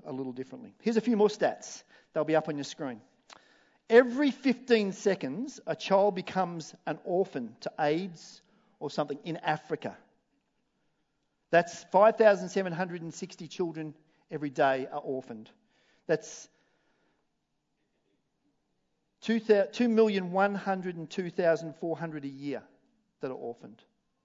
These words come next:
every day. Here's another stat. Ninety-five percent of all humanity live on less than ten dollars a day.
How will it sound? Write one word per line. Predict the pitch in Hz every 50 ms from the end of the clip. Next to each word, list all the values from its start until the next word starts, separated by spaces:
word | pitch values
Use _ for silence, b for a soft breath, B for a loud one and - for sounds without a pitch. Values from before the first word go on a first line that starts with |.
| _ _ _ _ _ _ -
every | 139 127 147
day. | 135 131 107 98 - _ _ _ _ _ _ _ _ _ _ _ _ _ _ _ _ _ _ _ _ _ _ _ _ _ _ _ _ _ _ _
Here's | - 160
another | 160 202 214 226
stat. | 214 - - 151 131 - -
Ninety-five | 160 170 185 208 240 269 277 - - 254 226 208 202 -
percent | 208 170 220 208 185
of | 151
all | 185 202 208 214
humanity | 202 - 214 190 180 180 190 196 185 139 135 135 156 - b b b b b
live | b 165 170 208 220 185
on | 196 180 170 170 180 196 214 208 - - - -
less | 165 156 160 180 220 240 220 - - -
than | 170 156 151 151 156 165 165 - _ -
ten | - 175 180 175 175 165
dollars | 160 151 151 156 139 147
a | 139
day. | 143 139 131 113